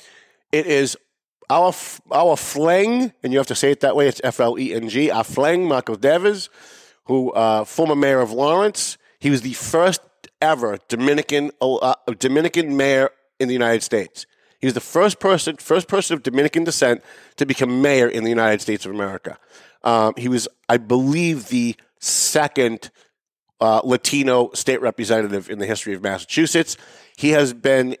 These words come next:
in and out of this seat a couple of times, and he usually runs very close in a primary. The only time, but by the way, the only time an incumbent loses, it's very, very rare for an incumbent to lose.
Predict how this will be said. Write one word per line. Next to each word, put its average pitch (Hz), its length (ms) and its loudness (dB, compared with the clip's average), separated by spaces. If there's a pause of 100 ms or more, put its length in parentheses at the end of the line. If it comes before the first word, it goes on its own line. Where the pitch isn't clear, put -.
in 190 280 4
and 156 260 0
out 160 240 2
of 143 120 -4
this 143 260 -2
seat - 500 0
a 131 60 0
couple 156 340 -2
of 160 100 -4
times, 165 500 0 (540)
and 135 500 2
he 135 120 -2
usually 170 800 -4
runs 147 600 0
very 143 380 2
close 156 500 0
in 143 140 -2
a 127 60 0
primary. 160 640 0
The 139 140 -4
only 185 160 0
time, 202 320 0 (420)
but 180 160 0
by 196 120 2
the 202 60 2
way, 190 80 4
the 143 140 0
only 247 220 2
time 208 320 -2
an 165 60 2
incumbent 151 520 -2 (120)
loses, 127 760 0 (120)
it's 139 160 -6
very, 202 340 0
very 190 240 2
rare 156 200 2
for 135 120 -6
an 127 80 -2
incumbent 117 380 -4
to 104 80 -10
lose. - 400 -14